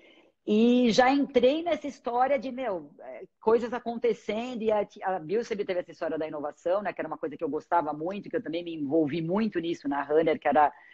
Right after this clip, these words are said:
novos produtos e coisas novas, curso de, de tudo que você pode imaginar. É, tava tendo o Bio Local Carioca. Eles tinham acabado de contratar um consultor que chamava Marcelo Costa, que tinha vindo dar o treinamento de Bio Local.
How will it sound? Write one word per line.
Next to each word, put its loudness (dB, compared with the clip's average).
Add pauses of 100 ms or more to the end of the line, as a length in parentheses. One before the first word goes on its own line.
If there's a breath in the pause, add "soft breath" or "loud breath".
(240 loud breath)
novos 2
produtos 2
e -4
coisas 2
novas, 2 (460 soft breath)
curso -6
de, -2
de -2
tudo 0
que -8
você -4
pode 4
imaginar. 0 (640 soft breath)
É, 2
tava 2
tendo -4
o -4
Bio -4
Local -2
Carioca. -4
Eles -12
tinham -10
acabado -4
de -10
contratar -6
um -8
consultor -8
que -16
chamava -6
Marcelo -4
Costa, 0
que -14
tinha -10
vindo -8
dar 4
o 2
treinamento -4
de -12
Bio 2
Local. 2